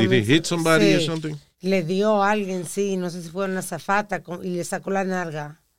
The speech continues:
Speaker 2: Pero hablando de vuelo, <clears throat> una de, otra de las cosas que a mí nunca me deja de sorprender es cada vez que hay un caso de algún pasajero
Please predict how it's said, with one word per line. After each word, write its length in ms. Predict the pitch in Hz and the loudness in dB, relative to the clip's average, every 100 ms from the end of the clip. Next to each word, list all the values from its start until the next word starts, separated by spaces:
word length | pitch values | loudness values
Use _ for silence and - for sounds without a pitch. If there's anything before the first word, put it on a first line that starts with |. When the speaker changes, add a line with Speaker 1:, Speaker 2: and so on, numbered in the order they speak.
| _ _ - - - - | _ _ -16 -14 -14 2
Speaker 2:
Pero 160 | 143 147 | 6 8
hablando 340 | 165 254 294 | 8 8 6
de 100 | 277 | 8
vuelo, 460 | 190 202 151 110 - _ | 10 10 10 8 6 _
<clears throat> 300 | 160 175 - | 0 0 6
una 360 | 214 190 185 214 | 8 8 8 8
de, 240 | 208 170 | 8 6
otra 220 | 147 190 | 6 6
de 100 | 202 | 6
las 120 | 202 | 6
cosas 260 | 190 180 175 | 6 6 6
que 120 | - | 6
a 40 | 139 | 8
mí 220 | 135 143 | 8 10
nunca 340 | 135 139 139 | 8 8 8
me 120 | 131 117 | 8 10
deja 180 | 127 | 10
de 100 | 131 | 8
sorprender 600 | 104 113 104 113 120 117 | 8 6 8 8 8 8
es 260 | 107 113 - _ _ _ _ _ _ | 8 6 0 _ _ _ _ _ _
cada 240 | 107 101 | 6 8
vez 140 | 104 113 | 8 6
que 100 | 135 | 8
hay 80 | 139 | 8
un 120 | 135 | 8
caso 420 | 120 123 117 120 | 8 6 8 8
de 120 | 107 98 | 10 8
algún 300 | 92 110 120 | 8 6 6
pasajero 840 | 135 - 117 120 110 80 69 | 4 6 8 8 8 6 2